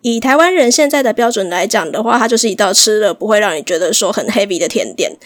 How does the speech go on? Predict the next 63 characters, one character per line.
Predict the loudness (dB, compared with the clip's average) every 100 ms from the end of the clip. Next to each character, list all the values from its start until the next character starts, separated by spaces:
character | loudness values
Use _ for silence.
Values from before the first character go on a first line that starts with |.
| -20 -8
然 | -2 2
后 |
会 | 4
让 | 4
你 | 0
就 | -4
是 | -2
刚 | 0
好 | 2
有 | 0
点 | -2 -4
意 |
犹 | -2 0
未 | 0 -2
尽， | -4 -6 -10 _ _ -4
忍 | -2
不 | 2
住 | 2
想 | 4 4
要 | 4
再 | 4
多 | 4
吃 | 4 2
一 | 0
块 | 2 4
的 | 4
时 |
候， | 2
其 | 2
实 | 2
分 | 2
量 | 2 2
已 |
经 | 0 -2
算 | 0
得 | 0
刚 | -2
刚 | -4 -4
好。 | -4 -4
那 | 0
你 | 2
也 | 2
知 | 0
道， | 0
就 |
是 | 0
说 | 0
其 | 0 0
实 | -2 -4 -6 -10 -20 _ _ 2
这 | 6
道 | 6
菜 | 4 2 2 4
它 | 2
本 | 0 0
身 | 0 2
会 | 2
用 | 2 2
到 | 0
了 | 0
一 | 0 0
些 | 0 0
油 | 2 2
量， | 2 0